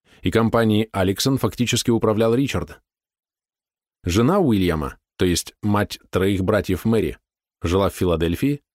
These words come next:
и ходили слухи, что она страдает умственным расстройством. Компания, как и их усадьба, находилась в Филадельфии. На территории усадьбы было и небольшое озеро, и холмы.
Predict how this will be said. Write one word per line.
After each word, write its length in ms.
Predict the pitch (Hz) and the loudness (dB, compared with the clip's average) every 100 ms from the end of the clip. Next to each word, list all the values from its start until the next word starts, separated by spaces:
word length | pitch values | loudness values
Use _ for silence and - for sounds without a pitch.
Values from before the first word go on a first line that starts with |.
| _ | _
и 80 | - | -6
ходили 320 | 104 113 123 | 0 2 2
слухи, 360 | 123 139 143 135 | 2 0 0 0
что 180 | - 123 | 0 0
она 120 | 120 | 0
страдает 460 | - 113 120 120 117 | 0 0 2 0 0
умственным 420 | 110 110 113 113 | -2 0 0 0
расстройством. 640 | 117 - 90 - 76 - _ _ _ _ _ _ _ _ _ _ _ _ _ _ _ _ _ _ - | -2 -2 -4 -4 -8 -10 _ _ _ _ _ _ _ _ _ _ _ _ _ _ _ _ _ _ -4
Компания, 560 | 87 87 92 92 87 82 | -2 0 0 0 0 -2
как 180 | 80 | -4
и 80 | 82 | -2
их 140 | 80 85 | -2 -2
усадьба, 340 | 92 92 90 | -2 -2 -2
находилась 480 | 85 82 90 90 - | -2 -2 0 0 -2
в 60 | |
Филадельфии. 720 | - 104 113 113 82 69 58 _ _ _ _ _ _ _ _ - | -2 0 2 0 -2 -6 -8 _ _ _ _ _ _ _ _ -4
На 140 | 87 | -2
территории 440 | 87 113 120 127 127 | 2 2 4 4 4
усадьбы 420 | 117 - 127 123 | 2 2 0 0
было 180 | 117 117 | 2 2
и 80 | 110 | 2
небольшое 460 | 104 98 - 95 | 2 0 0 0
озеро, 480 | - 92 82 95 131 _ _ _ _ | 0 0 0 -2 -4 _ _ _ _
и 80 | 73 | -8
холмы. 460 | - 98 98 62 | -2 -2 -2 -6